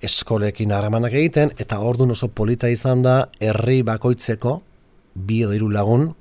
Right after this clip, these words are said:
bildu gerala, eta mantxu-mantxu ardurak zabaltzen ari, ari gea, eta, ba, bueno, ba, hasi ginen gutxi batzuk, baina ja bagira, ba, jende mordoska bat, eta guretzako importantea da, da bailara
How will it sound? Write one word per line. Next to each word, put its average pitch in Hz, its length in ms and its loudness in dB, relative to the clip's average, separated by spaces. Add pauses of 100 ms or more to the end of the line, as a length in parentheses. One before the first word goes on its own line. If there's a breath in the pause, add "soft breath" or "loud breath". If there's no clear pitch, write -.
(100)
bildu 101 480 -2
gerala, 117 380 2 (760 loud breath)
eta 123 200 4
mantxu-mantxu 127 640 2
ardurak 110 520 0
zabaltzen 107 800 -2
ari, 104 400 0
ari 98 400 0
gea, 101 300 -2 (300)
eta, 101 380 -6
ba, 101 280 -6
bueno, 175 380 -2
ba, 80 640 -12
hasi - 340 -6
ginen 135 880 0
gutxi 139 340 -2
batzuk, 135 380 0
baina 113 240 2
ja 123 140 2
bagira, 113 360 2 (380)
ba, - 180 -14
jende 156 200 2
mordoska 104 520 0
bat, 80 200 -12
eta 92 120 -8
guretzako 113 580 0 (800 loud breath)
importantea 117 680 2
da, 127 140 6
da 117 80 4
bailara 110 580 2